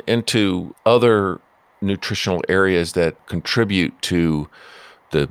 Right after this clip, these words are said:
use of the proteins by the body and making the body stronger or repairing damage. And so I'm looking for what other practices, uh, you believe in and follow,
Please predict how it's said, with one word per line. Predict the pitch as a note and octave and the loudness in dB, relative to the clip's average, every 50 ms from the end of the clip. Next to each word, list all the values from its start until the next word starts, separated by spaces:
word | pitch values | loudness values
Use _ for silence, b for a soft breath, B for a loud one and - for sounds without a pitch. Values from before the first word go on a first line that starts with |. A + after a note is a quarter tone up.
| - | -4
use | - D2 F2 G#2 A2+ G#2+ - - | -4 0 4 4 4 4 4 2
of | A#2 F#2+ E2 | 0 2 2
the | F#2 | 0
proteins | F2 - - F#2 F2+ - - F#2+ F2+ F2+ E2 - | 2 4 4 4 4 2 0 -2 0 -2 -2 0
by | - E2+ E2 | 0 0 2
the | D#2+ | 2
body | D#2 E2 D#2 D#2 D#2+ E2+ E2+ E2+ E2+ E2 D#2+ - | 2 2 2 2 2 2 2 0 0 -2 -2 -2
and | - D#2 D2+ D2 D2 D2 C#2+ D2 C#2+ - | -4 -4 -4 -4 -4 -6 -6 -8 -8 -8
making | - D#2 E2+ E2+ - F2 | -4 -4 -4 -4 -2 -2
the | E2 D#2+ | -2 0
body | - E2+ D#2+ D#2+ | 2 2 0 0
stronger | D2+ - - F2 E2 D#2+ D#2+ D2+ D#2+ D#2+ D#2 D#2+ | 0 -2 -2 0 0 0 0 -2 -2 -2 -2 -2
or | D#2 C#2 D2 D#2 | -2 -2 -4 -4
repairing | D2+ D2+ - - F#2 F2 E2+ E2+ E2 D#2+ | -4 -6 -4 -2 0 0 2 2 0 -2
damage. | D2+ E2 D#2 D#2 D#2+ D#2+ D#2+ D2+ C#2+ - - b b b b b b b b - - | -2 -2 -2 -2 -2 -2 -2 -4 -6 -8 -18 b b b b b b b b -4 0
And | G2+ G#2+ A2 F#2+ | 0 2 2 2
so | - B2+ | 2 2
I'm | A#2 A2+ | 2 4
looking | C3 D3 - B2+ G2+ | 2 0 0 0 -2
for | - - G2 F2+ | 0 0 0 0
what | F2 F#2+ A2 - - - - | 2 4 2 2 2 2 2
other | F#2+ G2+ E2+ F#2 F2+ | 4 4 6 4 4
practices, | E2+ - - F2+ D#2+ E2 - - E2 - - F2 D#2+ D#2+ D2+ - - - - | 4 2 0 0 0 0 0 -2 -2 -2 0 -2 -2 -2 -2 -4 -4 -2 0
uh, | E2 D2 | 0 0
you | D2 D#2 E2 | 0 -2 -4
believe | D#2+ D#2 D#2+ D#2 D#2+ E2 D#2 | -4 -2 -2 -2 -2 0 0
in | D#2+ D#2 D2+ | 0 -2 -2
and | C#2+ C2+ D2 - | -4 -6 -6 -4
follow, | - E2 D#2+ D#2 D2+ D#2 D#2 D#2 D2+ D2+ D2 | 0 2 2 2 2 2 0 0 -2 -6 -8